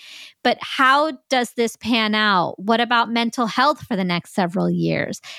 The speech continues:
What about physical health for the several years? Because we know people haven't been going to their regular medical checkups and getting screenings. So the ripple effects of this pandemic, beyond just the acute illness of covid, you know, what about long covid?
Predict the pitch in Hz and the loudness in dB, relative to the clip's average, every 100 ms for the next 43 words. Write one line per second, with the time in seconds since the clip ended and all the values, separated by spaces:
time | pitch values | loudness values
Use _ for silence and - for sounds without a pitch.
0 | 202 180 185 208 - 247 294 294 240 214 | -2 0 2 0 0 -4 -2 0 2 2
1 | 202 - 190 - 190 214 185 180 180 - | 0 -2 -4 -2 -2 0 0 2 0 0
2 | 202 202 - 196 196 190 196 190 190 180 | -4 -4 -2 -2 -2 -4 -6 -2 -2 0
3 | 190 190 180 196 196 202 208 196 190 190 | -2 -2 -2 2 2 2 0 0 0 0
4 | 196 220 220 220 330 - 190 - 170 170 | 0 -2 0 2 0 0 -4 -4 -6 -8
5 | - 185 185 190 196 - 285 302 233 170 | -6 -4 -2 -2 -2 -2 2 4 4 0
6 | - - - - - 294 277 254 208 294 | -8 -18 -20 -20 -2 0 2 0 -2 -2
7 | 359 381 339 - - 208 - 202 185 196 | 0 2 2 0 0 -4 -2 -4 -2 -6
8 | - 220 196 208 202 185 - 277 302 320 | -2 -2 0 0 -2 -2 -2 2 4 4
9 | 277 254 - 214 196 - 247 214 233 214 | 2 -2 -4 -6 -6 -2 -2 -2 0 0
10 | 185 - 165 - 202 170 160 202 175 170 | 0 -6 -10 -2 0 0 -4 -2 -2 -2
11 | 170 202 214 202 240 311 - 180 170 160 | 0 0 2 4 4 2 0 0 0 -4